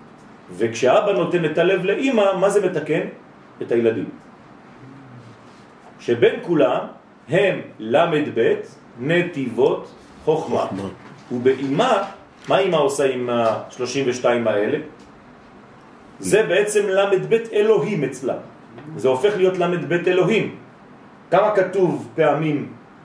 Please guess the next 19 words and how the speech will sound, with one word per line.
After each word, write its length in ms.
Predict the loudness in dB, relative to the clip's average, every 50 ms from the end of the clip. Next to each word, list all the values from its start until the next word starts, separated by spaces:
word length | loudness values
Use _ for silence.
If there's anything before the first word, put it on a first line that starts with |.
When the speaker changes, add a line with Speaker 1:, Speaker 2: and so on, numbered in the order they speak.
| -20 -20 -20 -20 -20 -8
Speaker 1:
שם 240 | -2 0 2 2 2 0
אלוהים 600 | 2 2 4 4 2 2 0 -2 -2 -4 -6 -8 -12 -6 -4
בכל 1040 | -4 -4 -2 0 2 2 4 4 4 4 6 6 6 6 6 6 4 4 4 4 2 2
הבריאה 360 | 0 0 -2 -2 -2 -2 -4 -6 -10 -18 -18 -4 -2
בבראשית? 600 | 2 4 4 4 2 2 -2 -6 -8 -8 -10 -14 -18 -20 -20 -20 -20 -20 -20 -20 -20 -20 -20 -12
שלושים 300 | -8 -8 -6 -6 -6 -6
ושתיים. 360 | -6 -6 -6 -6 -8 -8 -10 -12 -14 -18 -20 -20 -20 -20 -20 -20 -20 -20 -20 -18 -16 -16 -16 -16 -18 -20 -20 -12 -4
זאת 240 | 0 0 0 2 0
אומרת 380 | 0 2 2 4 2 2 0
שכל 420 | -2 -6 -8 -6 -4 -4 -2 0 2
הבריאה, 500 | 0 2 2 0 2 2 2 2 2 0 -4 -8 -10 -8
זאת 120 | -8 -6 -4
אומרת, 180 | -4 -2 0
מה 120 | 2 2 2
אמא 220 | 2 0 0 2
עושה 300 | 2 2 2 0 0 0
עם 160 | 0 -2 -2 -2
זה? 220 | -2 -2 -2 -2 -4 -10 -16 -20 -20 -20 -20 -20 -20 -20 -20 -20 -20 -20 -20 -20 -20 -20 -16 -12
היא 960 | -8 -8 -6 -4 -4 -2 0 0 0 0 -2 -2 -4 -4 -4 -6 -6 -8